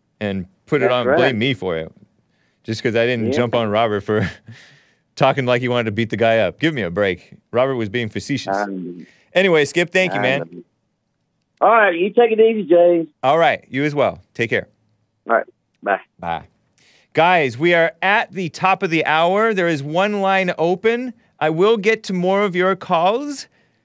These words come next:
Speaker 1: I got Azzmador coming up next. Wants to talk about the Gabby Petito thing and the travel ban and the rest of the callers. Hang tight.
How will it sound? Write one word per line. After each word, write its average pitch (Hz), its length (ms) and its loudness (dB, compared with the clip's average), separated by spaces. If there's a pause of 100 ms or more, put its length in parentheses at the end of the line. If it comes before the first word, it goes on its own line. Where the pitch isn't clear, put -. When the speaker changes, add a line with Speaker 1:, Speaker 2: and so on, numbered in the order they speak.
(260)
Speaker 1:
I 151 60 -2
got 165 200 2
Azzmador 208 760 0
coming 220 260 -2
up 220 100 0
next. 202 560 -6 (580)
Wants 135 180 -10
to - 40 -20
talk 135 160 0
about 113 180 -10
the 113 60 -8
Gabby 131 380 0
Petito 139 600 -4
thing 139 360 -2
and 120 140 -6
the 101 120 -4
travel 147 440 0
ban 147 340 0
and 123 180 -8
the 139 120 -2
rest 151 240 0
of 147 40 -6
the 151 80 0
callers. 185 420 0
Hang 214 280 0
tight. 214 440 -4